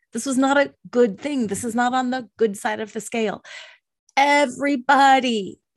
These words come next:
has crossed that proverbial line and is on the bad scale. So let's just start there.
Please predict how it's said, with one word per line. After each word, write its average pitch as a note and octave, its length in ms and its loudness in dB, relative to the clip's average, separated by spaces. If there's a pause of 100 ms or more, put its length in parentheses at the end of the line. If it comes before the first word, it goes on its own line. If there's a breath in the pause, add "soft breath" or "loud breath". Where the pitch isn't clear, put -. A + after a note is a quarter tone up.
(1400)
has G#3+ 180 -10
crossed - 480 -4
that - 220 -4
proverbial A#3+ 680 -2
line G#3+ 480 -4
and G3+ 140 -2
is G3 120 -6
on F#3+ 200 -6
the F3+ 80 -8
bad E3 420 -2
scale. - 460 -12 (1300 loud breath)
So D#4 160 0
let's D4+ 260 0
just - 180 -2
start G#3+ 320 -4
there. C4 240 -6